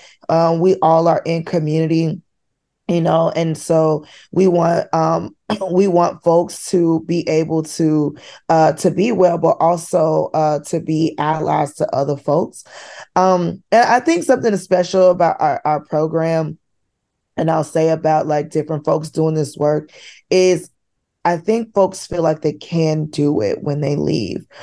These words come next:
Um, we have a lot of people who come in and they're like, "You know, I'm, I'm kinda shy, or I don't really know if this is for me."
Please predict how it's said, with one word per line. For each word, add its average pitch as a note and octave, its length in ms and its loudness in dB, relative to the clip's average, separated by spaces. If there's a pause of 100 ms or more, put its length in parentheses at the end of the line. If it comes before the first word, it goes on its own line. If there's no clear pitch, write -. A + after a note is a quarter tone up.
(280)
Um, E3 440 2
we F#3 100 4
have G3+ 160 6
a G3+ 60 6
lot E3+ 260 2
of F3+ 100 2
people E3+ 380 0
who E3 200 2
come D#3+ 340 -2
in D#3+ 440 0
and D#3 200 -4
they're D3+ 100 0
like, A#2+ 420 -4 (380)
"You G#3 140 0
know, G3+ 720 4 (260)
I'm, F3 320 2
I'm E3 180 -2
kinda D#3+ 300 -2
shy, G3+ 760 4
or F3+ 140 4
I - 80 0
don't E3 180 -2
really E3 300 0
know F3+ 380 0
if D#3+ 120 -2
this D3+ 240 -6
is D3+ 140 -10
for G#3 260 4
me." F#3 380 -2